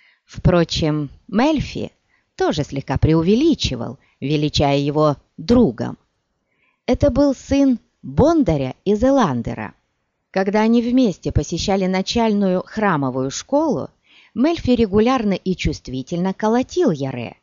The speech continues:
и называл его при этом ублюдком, зачатым без отца и матери в крапиве. Так тянулось около года –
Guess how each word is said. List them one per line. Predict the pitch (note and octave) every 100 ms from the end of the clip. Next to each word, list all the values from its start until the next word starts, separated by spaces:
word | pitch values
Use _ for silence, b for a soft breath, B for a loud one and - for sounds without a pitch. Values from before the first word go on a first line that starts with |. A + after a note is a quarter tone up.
| _ _ _ -
и | D3+
называл | E3 D#3 D#3+ E3
его | D#3 D#3+
при | -
этом | E3 D3+ D3
ублюдком, | - D3 B2+ G#3 E4 - C#3+ C3 b b b b
зачатым | F#3 A#3+ C4+ D4+ C#4+
без | B3 A3+
отца | A3+ - B3+
и | A3+
матери | G3+ A3+ B3 A#3+
в | G#3
крапиве. | G#3 G#3+ B3+ A#3 F3 A#2 - _ _ _ _ _ _ _ _
Так | F3 D#3+
тянулось | - B3+ F3 F3+ F#3+
около | F3+ G#3+ A#3+
года – | A3+ D#3+ G#2 -